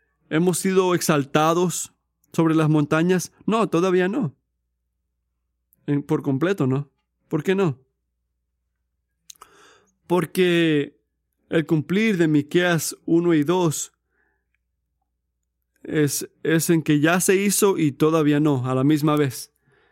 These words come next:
Y todavía no espera el día que Jesús regrese por su esposa. Escucha lo que dice Apocalipsis veintiuno. "Ven, te mostraré la, la novia,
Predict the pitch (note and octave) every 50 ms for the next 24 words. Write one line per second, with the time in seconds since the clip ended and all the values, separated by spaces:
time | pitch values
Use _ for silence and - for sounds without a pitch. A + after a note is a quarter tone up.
0 | _ _ _ - D#3 - - F3+ G3+ A3 A3 A3+ A3 G3+ F#3 F#3+ G#3+ A#3 A3 G3
1 | F3 E3 D#3+ D#3 D3 - _ _ _ _ _ _ _ _ _ _ _ _ _ _
2 | _ _ _ _ _ _ _ _ - E3 C#3+ - - - F3+ F#3 F#3+ F#3 F3 D#3+
3 | D3+ D#3 G3 G3+ F#3+ E3+ D#3 C#3+ C#3+ C#3+ D3 C#3+ - _ _ _ _ _ _ E3+
4 | E3 D3 C#3+ D3 - - E3 E3 D#3+ E3 E3+ E3+ F3 D#3+ C#3 D3+ E3 F#3 F#3 D3
5 | - - D3 C#3 C3+ C3 C3 - _ - D3 C#3+ C3 - - C#3+ C3 - - -
6 | E3 D#3 C#3 - - A#2 B2+ - _ _ - - - - - - - E3 C#3+ -
7 | - F3 F3 - - G3 F#3 F3 F3 E3 - E3 D3 D3 D#3+ D#3 - - F3 E3
8 | D#3+ D#3 D3 D3 - - - - - D3+ D3 D#3+ D#3+ - D#3+ D3 D#3 E3+ D#3+ -
9 | - - C#3 B2+ A#2+ - - - - _ _ _ _ _ - D3 C#3+ C3+ - D#3
10 | D#3 D3+ C#3+ B2 A#2+ - _ _ _ _ - - _ _ _ D#3 F3 G#3 A3 F#3
11 | D3+ C3 - - _ _ _ _ _ _ _ _ _ _ _ _ _ - F3 F#3
12 | F#3+ F3+ - F3+ F3 E3+ F#3+ G#3+ G#3+ G3+ F3+ D#3 - - - - E3+ E3 E3 E3+
13 | F#3 G#3+ G#3+ G3+ F#3+ F3 D#3+ C#3+ C3 A#2+